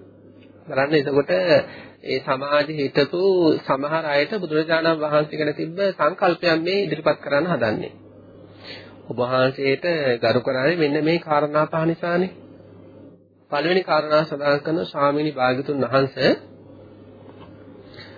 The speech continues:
ඔබ වහන්සේ අල්ප ආහාර ගන්න කෙනෙක්. ඔබ වහන්සේ හරීම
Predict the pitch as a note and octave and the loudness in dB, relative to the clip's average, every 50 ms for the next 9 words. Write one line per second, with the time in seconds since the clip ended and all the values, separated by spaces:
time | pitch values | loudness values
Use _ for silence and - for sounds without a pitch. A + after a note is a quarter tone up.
0 | - - - - - - - - - - - _ _ _ _ _ _ _ _ _ | -20 -20 -20 -20 -20 -20 -20 -20 -20 -20 -20 _ _ _ _ _ _ _ _ _
1 | _ _ _ _ _ _ _ _ _ _ _ _ _ _ _ _ _ _ _ _ | _ _ _ _ _ _ _ _ _ _ _ _ _ _ _ _ _ _ _ _
2 | _ _ _ _ _ _ _ _ _ _ _ - C#3+ C#3+ D#3+ E3+ F3+ F3 F3+ F#3+ | _ _ _ _ _ _ _ _ _ _ _ 0 0 2 2 2 2 2 2 4
3 | F#3+ F#3+ G3 F#3+ F3+ - - G3 G3 G#3+ B3+ C4+ B3 - - - D#3+ D#3 F3 G#3+ | 4 4 4 2 0 -2 -2 0 0 0 0 -2 -4 -6 -4 -2 0 2 2 2
4 | A#3 - G3 F3+ F3+ F3 E3 E3 E3+ G3 G3 D#3+ D3+ C#3 C3+ D#3 F3 - - - | 0 0 0 2 2 2 0 0 0 0 2 2 2 0 0 -2 -6 -6 -8 -10
5 | - - - - - - - - - - - - - - - - - - - - | -12 -14 -16 -16 -16 -14 -14 -16 -20 -20 -20 -20 -20 -20 -20 -20 -20 -20 -20 -18
6 | - - - - - - - - - - - - - - - - - - D3+ D3+ | -16 -16 -16 -16 -18 -20 -20 -20 -20 -20 -20 -20 -20 -20 -20 -14 -6 -4 -4 -2
7 | E3+ F3+ F#3 F#3 F#3+ F#3+ G3 F3 E3 E3 F#3 G3 G3+ G#3+ A3 A3 | 0 2 2 2 2 0 0 -2 0 0 0 0 0 0 0 -2